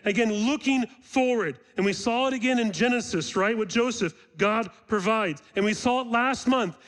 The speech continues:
in Isaiah nine with the coming child to rescue people from their sin. God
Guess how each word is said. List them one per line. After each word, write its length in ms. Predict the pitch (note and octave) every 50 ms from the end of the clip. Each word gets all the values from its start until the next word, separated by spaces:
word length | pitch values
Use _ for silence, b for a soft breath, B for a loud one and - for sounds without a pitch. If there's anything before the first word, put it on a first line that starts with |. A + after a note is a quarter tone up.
| B B
in 100 | G#3 G#3
Isaiah 460 | A3 A3+ A3+ F3 F#3 A3+ A#3+ B3 B3
nine 580 | A#3 A#3 A#3 A#3 A#3+ A#3 A3 G3 E3 C#3+ C3+ - b b b b b
with 140 | G#3+ G3 -
the 100 | A3 -
coming 400 | - - B3 B3+ B3+ B3+ B3+ A#3+
child 400 | - A3+ A3+ A3 G#3 F3 E3 D#3 B B B
to 160 | - - A3+ A3
rescue 840 | G3+ G3+ G3+ C#4 D#4 C#4+ - - - - B3+ B3+ G#3+ E3+ B2 B2 - b b b b b b
people 340 | - C4 C4+ C4+ - C4 A#3+
from 180 | - - A#3 A3+
their 120 | G#3+ G3
sin. 400 | - - - B3+ B3 G#3+ F3 E3 b b b b b b F3
God 440 | D#3+ A3+ A3+ A3+ A#3 A#3+ B3 A3+ A3+